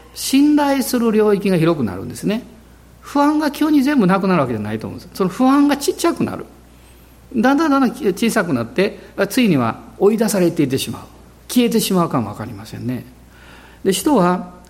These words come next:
祈る存在です。まあ、先週三つのことを言ったんですけど、一つは、えー、人生の現実があるということ。まあ、生活の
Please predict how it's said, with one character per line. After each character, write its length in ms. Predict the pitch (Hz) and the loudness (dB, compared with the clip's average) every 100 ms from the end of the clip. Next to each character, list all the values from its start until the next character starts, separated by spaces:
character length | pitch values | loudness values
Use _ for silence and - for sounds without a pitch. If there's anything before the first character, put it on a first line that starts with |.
| - | -6
祈 320 | - 233 262 247 | 2 4 4 2
る 60 | |
存 280 | 233 220 214 | 0 2 4
在 200 | 196 160 | 4 2
で 100 | 117 | -2
す。 240 | 113 107 - - - - - - - - - | -8 -12 -16 -20 -20 -20 -20 -20 -20 -20 -4
ま 100 | 175 | -4
あ、 40 | |
先 200 | 160 190 | 0 -2
週 140 | 196 170 | 2 2
三 160 | 175 | 2
つ 100 | 196 | 2
の 120 | 160 131 | 0 0
こ 100 | 123 | 0
と 100 | 117 | 0
を 40 | |
言 100 | 143 | -2
っ 20 | |
た 140 | - 120 | -2 -4
ん 40 | |
で 80 | 104 | -4
す 60 | - | -4
け 100 | 156 | -2
ど、 100 | 185 | -2
一 240 | 180 226 | 0 -2
つ 140 | 220 151 | 0 2
は、 320 | 165 170 - - - | 2 0 -12 -20 -16
え 200 | - 135 | -10 -6
ー、 40 | 127 | -2
人 300 | 180 214 202 | 0 2 0
生 320 | 175 131 127 | 0 0 2
の 240 | 131 165 | 2 2
現 360 | 131 131 208 214 | 0 2 4 4
実 240 | 196 180 | 2 0
が 200 | 170 147 - | -2 -2 -4
あ 100 | 127 | -4
る 140 | 135 | -4
と 140 | 123 | -4
い 60 | 104 | -10
う 40 | |
こ 80 | 95 | -12
と。 140 | - - - - - - - | -16 -20 -20 -20 -20 -20 -8
ま 120 | 151 139 | -4 -4
あ、 40 | |
生 240 | - 131 | -2 -2
活 300 | 127 117 - | -2 -4 -4
の 200 | 110 - | -6 -8